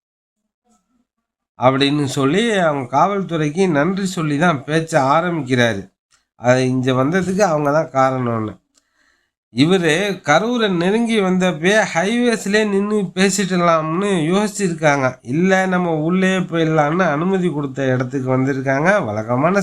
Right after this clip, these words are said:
ஸ்பாட்டை விட ஒரு முந்நூறு மீட்டர் முன்னாடி போய் நின்னு பேச ஆரம்பிச்சிருக்காரு விஜய்.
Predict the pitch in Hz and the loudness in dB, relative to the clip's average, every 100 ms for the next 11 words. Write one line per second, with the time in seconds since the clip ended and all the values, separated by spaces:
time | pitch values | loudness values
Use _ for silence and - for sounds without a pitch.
0 | 185 180 180 180 175 185 214 196 175 160 | -2 -2 0 0 0 0 0 0 -2 -2
1 | 196 208 185 185 190 196 180 165 190 196 | 0 0 0 0 0 0 0 0 0 0
2 | 180 160 165 151 156 202 214 - - - | -2 -2 -2 -2 -4 -6 -10 -20 -20 -20
3 | - - 170 190 196 151 151 185 180 147 | -16 -2 0 2 0 0 0 0 -2 -4
4 | 143 135 135 175 185 143 151 185 160 | -6 0 0 0 -2 -4 0 0 0